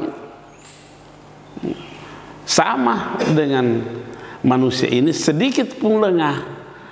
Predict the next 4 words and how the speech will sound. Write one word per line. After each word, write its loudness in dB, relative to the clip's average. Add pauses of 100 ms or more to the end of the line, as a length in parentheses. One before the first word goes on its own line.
(160)
dalam 4
mengontrol 2
potensi-potensi 0
dirinya, 2